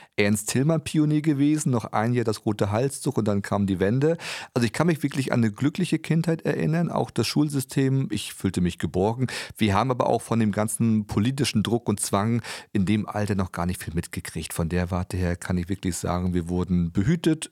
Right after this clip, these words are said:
äh, aufgenommen in, äh, in der Grundschule, wurden an die Hand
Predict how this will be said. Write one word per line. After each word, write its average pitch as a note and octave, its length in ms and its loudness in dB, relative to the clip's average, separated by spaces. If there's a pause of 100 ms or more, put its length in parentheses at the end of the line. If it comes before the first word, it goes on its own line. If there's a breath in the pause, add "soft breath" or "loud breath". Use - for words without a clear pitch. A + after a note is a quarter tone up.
äh, G#2+ 300 2 (140)
aufgenommen B2 720 0
in, A2 920 0
äh, A2+ 120 0 (100)
in G#2+ 160 2
der G#2+ 80 2
Grundschule, A2 640 2 (380 loud breath)
wurden G#2+ 500 2
an G#2 100 0
die G#2 140 2
Hand B2+ 140 2